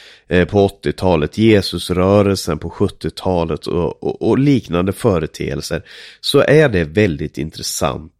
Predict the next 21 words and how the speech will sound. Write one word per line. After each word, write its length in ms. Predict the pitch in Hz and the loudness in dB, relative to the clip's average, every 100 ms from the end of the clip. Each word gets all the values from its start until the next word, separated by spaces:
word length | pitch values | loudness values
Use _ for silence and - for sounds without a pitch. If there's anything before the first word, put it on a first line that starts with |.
| _ | _
läsning. 760 | - 117 127 95 - 170 92 - - _ _ _ _ _ - - | -2 2 2 0 -2 -2 -2 -4 -18 _ _ _ _ _ -20 -4
Inte, 360 | - 151 120 120 - _ | 0 2 2 -4 -6 _
inte 760 | - 143 139 - 139 147 151 139 | 0 2 2 2 4 6 6 4
minst 440 | 127 135 214 - | 2 4 2 0
därför 280 | - 104 98 | 0 0 0
att 120 | 98 | -4
man 120 | 110 123 | -2 -4
s-, 160 | - - | -4 -4
ofta 380 | 165 - - | -4 -4 -4
ser 360 | 101 - 90 85 - - - _ | -4 0 0 0 -6 -20 -20 _
två 380 | - 110 95 92 | 0 4 6 4
motivationer, 1200 | 95 104 113 113 - - 214 156 82 69 - - - - _ | 0 -2 0 0 0 2 2 2 -2 -4 -8 -14 -20 -20 _
av 160 | - 131 | 2 4
vilka 360 | 113 95 - | 4 4 2
den 200 | 101 107 | 4 4
ena 520 | - 151 104 104 165 - | 4 4 4 4 2 0
är 400 | 101 95 92 - | 0 0 0 -4
ren, 640 | 95 127 180 98 104 139 131 | -2 0 2 2 0 -2 -2
medan 280 | 98 101 | 2 2
den 180 | 95 95 - | 2 -2 -4
andra 560 | 175 123 82 85 98 | -4 -2 -2 -2 -2